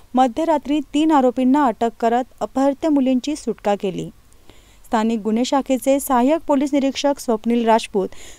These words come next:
वावी पोलीस ठाण्याचे सहाय्यक पोलीस निरीक्षक रणजित गलांडे,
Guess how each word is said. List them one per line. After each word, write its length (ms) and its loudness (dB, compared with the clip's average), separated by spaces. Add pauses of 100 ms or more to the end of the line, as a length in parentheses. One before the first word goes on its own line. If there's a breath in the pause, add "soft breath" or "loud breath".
(140 loud breath)
वावी 300 6
पोलीस 380 0
ठाण्याचे 480 0
सहाय्यक 460 2
पोलीस 300 0
निरीक्षक 520 -2
रणजित 360 -2 (120)
गलांडे, 440 0